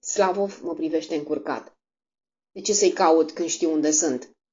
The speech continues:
Exact asta am și vrut să aud. Întrebarea a fost cu totul neoficială.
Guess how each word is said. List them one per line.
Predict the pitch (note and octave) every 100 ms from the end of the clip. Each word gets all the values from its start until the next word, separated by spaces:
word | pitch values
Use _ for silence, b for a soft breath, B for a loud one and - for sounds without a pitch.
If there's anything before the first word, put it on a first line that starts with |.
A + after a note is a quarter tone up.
| _ _ _ _ _ _ _
Exact | - G3+ E3 D#3 D#3
asta | D#3 -
am | D3
și | D#3 D#3
vrut | D3+ D#3
să | -
aud. | A3+ A#3 - - _ _ _ _
Întrebarea | A3+ B3 A#3 C4
a | A3
fost | A#3+ A#3
cu | G#3+
totul | A#3 A3 G3+
neoficială. | F#3+ E3 D#3+ - E3 C3 B2+ -